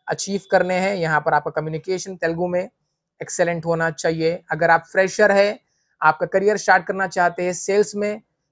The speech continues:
फ्री अपॉर्चुनिटी आपके लिए एक्सीलेंट रहेगी। अगर आपको इंटरेस्ट है सेल्स में तो आप यहाँ पर अप्लाई कर सकते हैं। अगर आपको प्रीवियस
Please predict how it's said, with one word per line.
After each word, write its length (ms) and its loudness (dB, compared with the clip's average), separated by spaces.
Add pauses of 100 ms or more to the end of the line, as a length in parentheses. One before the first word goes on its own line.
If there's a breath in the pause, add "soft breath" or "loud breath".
(140)
फ्री 140 0
अपॉर्चुनिटी 680 0
आपके 320 0
लिए 260 -4 (140)
एक्सीलेंट 460 -4
रहेगी। 460 -4 (160)
अगर 160 0
आपको 200 -2
इंटरेस्ट 420 -2
है 60 -2
सेल्स 360 -4
में 120 -6
तो 120 -4
आप 160 0
यहाँ 140 -4
पर 120 -6
अप्लाई 320 0
कर 180 -4
सकते 420 -4
हैं। 240 0 (420)
अगर 180 4
आपको 180 2
प्रीवियस 580 0